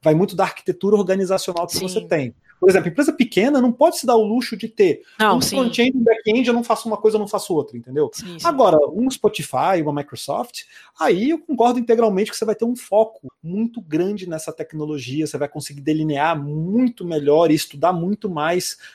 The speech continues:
Speaker 1: aspectos, e até banco. Por exemplo, hoje, o nosso dia a dia de empresa, mesmo tendo uma quantidade de devs grande, é, é ter full stack. Eu não limito a equipe, porque, na minha visão, eu quero que eles tenham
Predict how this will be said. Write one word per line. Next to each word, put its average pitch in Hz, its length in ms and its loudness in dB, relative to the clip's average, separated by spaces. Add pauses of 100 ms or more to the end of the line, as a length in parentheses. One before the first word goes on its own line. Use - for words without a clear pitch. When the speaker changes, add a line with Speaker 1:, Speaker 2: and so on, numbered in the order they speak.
Speaker 1:
aspectos, - 840 -2 (180)
e - 60 -4
até - 180 -2
banco. 294 480 2 (240)
Por 190 100 4
exemplo, 180 280 2
hoje, 185 500 2
o 156 160 -6
nosso 190 340 -4
dia 165 140 -2
a - 20 -4
dia 156 140 -6
de 139 140 -12
empresa, 147 420 -2
mesmo 175 300 -8
tendo 165 160 -6
uma 147 100 -8
quantidade 135 320 -4
de 131 60 -8
devs 131 300 -8
grande, 131 500 -4 (360)
é, 120 760 -8 (200)
é 180 400 2 (240)
ter 156 160 0
full 202 220 -12
stack. 165 440 -4
Eu 131 120 -2
não 160 160 -2
limito 214 320 -2
a 160 40 4
equipe, 127 280 -12
porque, 175 300 -2 (220)
na 151 80 -4
minha 180 140 2
visão, 214 460 2 (240)
eu 147 100 2
quero 208 180 4
que 240 80 -4
eles 208 240 -6
tenham 180 400 0